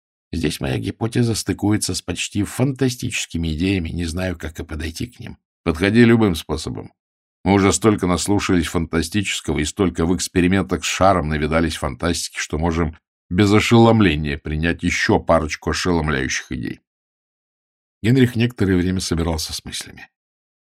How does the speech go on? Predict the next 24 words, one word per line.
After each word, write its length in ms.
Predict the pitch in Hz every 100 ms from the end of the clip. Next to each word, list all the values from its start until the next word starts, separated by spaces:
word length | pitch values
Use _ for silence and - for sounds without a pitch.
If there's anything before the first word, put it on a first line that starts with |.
| -
Ещё 260 | - 123
на 100 | 123
Земле 360 | 113 113 120 123
сформулировали 760 | - - 80 78 85 98 90 85
основную 440 | 80 85 87 90
проблему, 520 | 80 87 90 92 67 -
куда 260 | 80 87
девается 540 | 101 95 90 82 - 78
вводимая 580 | 71 73 - 82 95
в 80 | -
шар 280 | - 71 -
энергия. 520 | - 69 73 80 - - _ _ _ _ _ _
Свою 340 | - 101 104
попытку 420 | 98 92 104 - 92
разъяснить 600 | 92 85 82 - 95 101
это 180 | 101 92
сделал 360 | 95 95 95
Курт 260 | 95 107 -
Санников. 640 | - 107 80 - - - - -
Он, 260 | 92 123
Генрих, 400 | 87 92 104 104
предлагает 480 | - 87 85 80 80
иное 220 | 98 101
решение. 480 | 78 - - - -